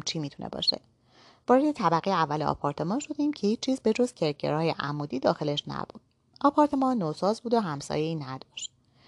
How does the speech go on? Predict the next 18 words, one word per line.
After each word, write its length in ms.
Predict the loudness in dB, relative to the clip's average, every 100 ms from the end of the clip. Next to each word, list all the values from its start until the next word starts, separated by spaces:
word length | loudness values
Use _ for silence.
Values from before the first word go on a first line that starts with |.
| _ _ 4
بالاخره 360 | 4 6 4
بعد 200 | 4 2
از 100 | 0
چند 220 | 0 -2 0
دقیقه 220 | 0 0
انتظار 480 | 0 0 2 2 2
کسی 300 | -4 -6 -2
که 100 | 0
منتظرش 540 | 0 0 0 0 -4
بودیم 240 | -4 -4
اومد. 380 | -4 -6 -8 -12 -14 _ _ _ _ _ _ -2
یه 120 | 2
مرد 280 | 4 2 0
کت 140 | -4 -6
و 60 |
شلواری 500 | -2 0 0 0 -4
خیلی 220 | 0 2 2
متشخص. 720 | 0 -2 -6 -6 -10 -14